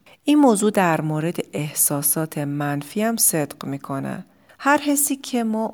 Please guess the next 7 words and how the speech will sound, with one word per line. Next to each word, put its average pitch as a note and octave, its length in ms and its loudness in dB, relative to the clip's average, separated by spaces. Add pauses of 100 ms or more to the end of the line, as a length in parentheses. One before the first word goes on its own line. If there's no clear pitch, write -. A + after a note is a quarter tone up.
اونو F#3 400 -2
نمیخوایم E3+ 840 -4
و C3+ 100 -6
ازش D#3+ 480 -4
اجتناب D3+ 680 0
می‌خوایم C#3 480 -4
بکنیم، C#3+ 640 -2